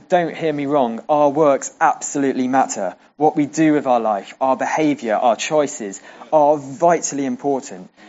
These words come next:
And actually, if you read the whole of the New Testament, You'll be amazed at just how closely is that our works, faith,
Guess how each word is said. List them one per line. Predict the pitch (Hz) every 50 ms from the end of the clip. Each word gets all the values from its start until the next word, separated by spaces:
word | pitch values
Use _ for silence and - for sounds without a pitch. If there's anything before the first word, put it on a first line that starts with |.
| - - - -
And | - 156 156
actually, | - 180 - - - 160 143 143
if | 165 -
you | 175 175 175
read | 160 156 165 196 202 190 170 139 117
the | - - 147
whole | 131 - 185 180 175 156
of | 143
the | 151 151
New | 151 139
Testament, | - - 151 143 - - - 104 92 92 95 - _ _ - - _ _ _
You'll | - 151 156
be | 147 165 160
amazed | 160 170 175 170 156 135 113 - -
at | 147 135 - -
just | 151 131 -
how | - - - 170 151 139
closely | - - - - 156 160 175 170 160 - - - 127 117 110 98 98 101
is | - 127 -
that | 139 135
our | - 127 131
works, | 135 131 147 143 139 127 110 - - - - -
faith, | - - - - - 131 123 107 - - -